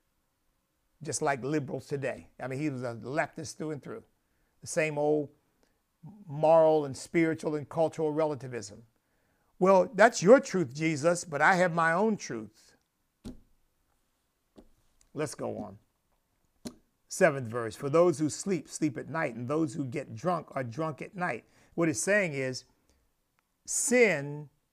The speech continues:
is darkness, and those who live in darkness are asleep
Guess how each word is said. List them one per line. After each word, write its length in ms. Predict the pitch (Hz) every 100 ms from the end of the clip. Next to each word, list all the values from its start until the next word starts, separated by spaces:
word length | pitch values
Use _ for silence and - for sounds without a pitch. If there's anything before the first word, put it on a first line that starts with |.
| _ _
is 200 | 175 131
darkness, 960 | 127 185 180 - - - - - - - _ _ _ _ _ _ _ -
and 180 | 160
those 380 | 143 220 269 226
who 100 | 170
live 240 | 180 196 196
in 260 | 180 135
darkness 840 | 117 196 190 123 113 110 - - - _ _
are 160 | 170 170
asleep 580 | 160 - - 208 254 -